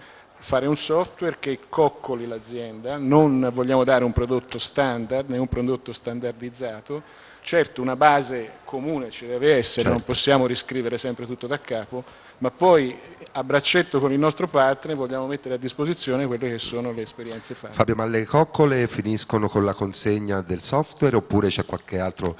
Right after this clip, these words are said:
Speaker 2: che tipi di supporto date all'azienda una volta fatto il software, consegnato, installato e
Speaker 1: Una
Speaker 2: poi
Speaker 1: volta dato il software, consegnato e installato, c'è una fase di assistenza che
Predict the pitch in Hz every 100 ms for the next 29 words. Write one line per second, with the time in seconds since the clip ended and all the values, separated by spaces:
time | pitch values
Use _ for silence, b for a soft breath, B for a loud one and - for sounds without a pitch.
0 | B B B - - - 113 - - 113
1 | 117 - 113 110 92 87 92 85 87 -
2 | 90 87 90 90 107 117 - 101 - 107
3 | - 120 - 139 147 - 104 - 90 -
4 | 110 123 135 131 92 - 101 113 139 143
5 | 143 143 B B B - 123 120 139 143
6 | 143 143 143 135 - 165 147 - 117 131
7 | 127 131 151 139 131 123 - 151 147 165
8 | 180 196 170 - 135 131 120 135 - 127
9 | 156 160 120 117 - 147 - 127 135 160
10 | 117 107 110